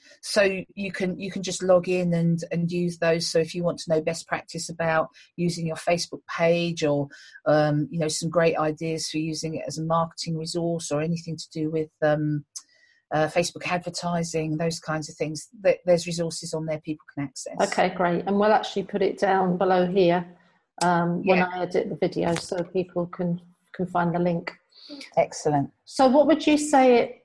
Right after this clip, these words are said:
Speaker 2: difference it made for you personally and for your tribe of followers?
Speaker 1: Well, I think in terms of, <laughs> for me, <laughs> I'm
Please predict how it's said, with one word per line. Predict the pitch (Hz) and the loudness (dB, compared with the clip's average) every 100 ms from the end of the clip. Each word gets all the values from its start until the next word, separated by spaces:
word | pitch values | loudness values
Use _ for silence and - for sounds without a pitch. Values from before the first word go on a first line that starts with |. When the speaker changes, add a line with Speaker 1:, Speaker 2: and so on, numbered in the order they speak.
| _ | _
Speaker 2:
difference | - 262 240 208 - | 2 2 4 2 2
it | - | 2
made | 214 214 214 | 4 4 2
for | - | 2
you | 220 202 214 208 208 - | 2 4 6 6 2 2
personally | 214 208 - 196 190 190 | 2 2 0 0 2 2
and | 185 185 | 2 -2
for | - | -2
your | 190 196 190 190 | 2 4 4 2
tribe | 185 - 190 185 | 0 0 0 0
of | 175 | -4
followers? | - 190 170 165 170 - - _ _ _ - - - - | -2 0 2 0 -2 -10 -20 _ _ _ -20 -20 -4 6
Speaker 1:
Well, | 247 | 6
I | |
think | 254 370 311 - | 6 0 -2 -4
in | 269 | -4
terms | 247 269 254 240 - | 4 6 6 4 4
of, | 220 214 - - - 196 | 4 4 -2 -2 2 2
<laughs> | 190 - - - | 2 -2 -10 -4
for | |
me, | 202 240 262 165 - | 2 6 6 4 -4
<laughs> | 165 - 175 - 170 - | -6 -4 -6 -6 -12 -8
I'm | 190 | -8